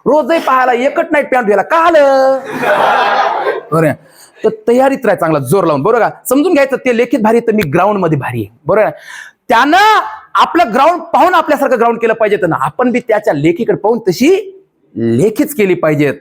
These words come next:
चल म्हणायचं, "तू ग्राउंड आणि मी लेखी, मी लेखी तू ग्राउंड," बरोबर की नाही? आणि मग म्हणून सांगायलो, जागा लय कमी आहेत. परभणी सारख्या ठिकाणी मागच्या वेळेस दीडशे जागा होत्या ना, यंदा पन्नासच जागा येतील. किती जागा येतील?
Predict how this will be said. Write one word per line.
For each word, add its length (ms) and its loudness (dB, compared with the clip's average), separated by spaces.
चल 120 0
म्हणायचं, 320 0
"तू 260 -2
ग्राउंड 280 0
आणि 120 0
मी 200 2
लेखी, 240 0
मी 240 0
लेखी 200 -2
तू 220 -2
ग्राउंड," 280 0
बरोबर 300 0
की 80 -4
नाही? 120 0
आणि 200 0
मग 320 2
म्हणून 160 2
सांगायलो, 480 0
जागा 560 0
लय 140 2
कमी 200 0
आहेत. 100 -4
परभणी 400 2
सारख्या 320 0
ठिकाणी 220 0
मागच्या 300 2
वेळेस 120 0
दीडशे 240 2
जागा 220 0
होत्या 200 0
ना, 100 2
यंदा 240 2
पन्नासच 400 -2
जागा 200 0
येतील. 180 -2
किती 140 -6
जागा 180 0
येतील? 180 2